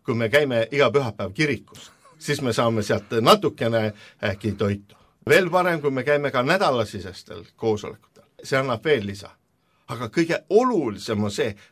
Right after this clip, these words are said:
ma võtan ja söön ise. Ma loen Jumala sõna, ma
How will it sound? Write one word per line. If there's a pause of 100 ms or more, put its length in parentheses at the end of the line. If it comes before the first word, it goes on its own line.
ma
võtan (180)
ja
söön
ise. (840)
Ma
loen (140)
Jumala
sõna, (1160)
ma